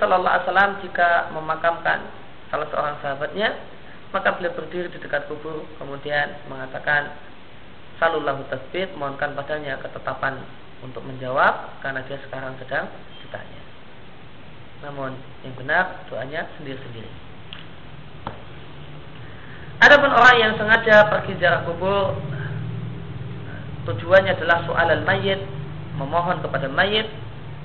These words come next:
ataukah berdoa kepada Allah dengan menyebut-nyebut kehormatan mayit, atau dengan tujuan agar doa itu mustajab inda tilkal buqa'ah, di tempat itu,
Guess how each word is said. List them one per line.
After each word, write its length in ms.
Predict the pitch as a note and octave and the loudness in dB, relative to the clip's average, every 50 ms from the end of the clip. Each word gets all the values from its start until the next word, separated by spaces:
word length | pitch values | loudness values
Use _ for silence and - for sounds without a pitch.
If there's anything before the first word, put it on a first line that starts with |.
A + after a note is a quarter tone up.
| - - - - - - - - - - - - - | -12 -10 -10 -10 -10 -10 -8 -8 -8 -8 -10 -6 2
ataukah 640 | - G3+ - - - - G#3+ G#3+ G#3+ G#3 G#3 G#3+ G3 | 2 4 4 4 8 12 12 12 12 12 10 8 2
berdoa 320 | F#3 F3+ G#3 G3+ F#3 F#3+ | 0 2 4 6 6 6
kepada 320 | - F#3 - F#3 F#3 F#3+ - | 4 4 2 4 4 6 6
Allah 160 | F3+ F#3+ F#3 | 6 6 4
dengan 240 | F3 F3 E3 D#3+ E3 | 2 2 0 0 0
menyebut-nyebut 800 | E3+ E3 E3+ D#3+ - E3 E3 E3 E3 - D#3+ D#3+ D#3+ D3+ - - | 0 -2 -2 -2 -2 -2 -2 -2 -4 -2 0 0 0 0 0 2
kehormatan 560 | E3 D#3+ D3 C#3+ C#3 D3+ D3 - D#3 D#3 - | 2 2 2 2 2 2 2 2 2 4 4
mayit, 320 | G3 G3 F#3+ F#3 F#3 - - - - - - - - - - - - - - - - - - - - - - - - - - - - - - - - - - - - - - - - - - - - - - - - - - - - - - - - - - - | 4 4 4 2 2 0 -2 -4 -2 -2 0 0 0 0 0 -2 -2 -2 -2 0 0 0 0 0 0 0 0 -2 -4 -4 -4 -4 -4 -4 -4 -4 -4 -2 -2 0 0 2 2 2 2 2 2 0 0 -2 -4 -4 -4 -2 -2 -2 -2 -2 -2 -2 -2 2 6 6
atau 160 | G#3+ G#3+ A3 G#3+ G#3 | 8 8 8 6 8
dengan 240 | G3 F#3+ F#3+ F#3+ F#3+ | 6 4 4 4 2
tujuan 640 | F#3+ F3+ F3+ F#3+ F#3 F#3 F#3+ F#3+ F#3+ F#3+ F#3+ - - - - - - - - | 0 0 4 8 10 10 10 10 8 8 4 -2 -6 -8 -10 -10 -10 -8 -6
agar 240 | E3 - F3 E3 E3 - | -2 2 2 2 2 2
doa 160 | E3+ D#3+ E3 | 2 4 4
itu 160 | E3 D#3+ D#3+ E3 | 2 2 0 -4
mustajab 800 | E3 E3 D#3 - - E3+ E3+ - E3+ E3+ E3+ E3+ - - - - - - - - - - - - - - - - - - | -4 -4 -6 0 2 2 4 6 8 6 6 6 4 -4 -8 -10 -10 -12 -12 -12 -12 -12 -12 -12 -10 -10 -10 -10 -8 -6
inda 240 | E3 E3+ E3 D#3 D#3 | -6 -2 0 0 0
tilkal 400 | - D#3+ D3+ D3 - D3+ C#3+ - - | 0 0 -2 0 0 0 0 0 -4
buqa'ah, 640 | F#3 F3+ - - - F#3+ G#3 G#3 - - - - - | -4 0 2 8 10 10 10 10 6 -4 -8 -8 -8
di 80 | D3+ - | -6 -6
tempat 320 | - D4+ - D#3 - - | -4 0 0 0 0 -2
itu, 320 | E3 D#3+ - G3 A3+ - | -6 -6 -4 -4 -4 -4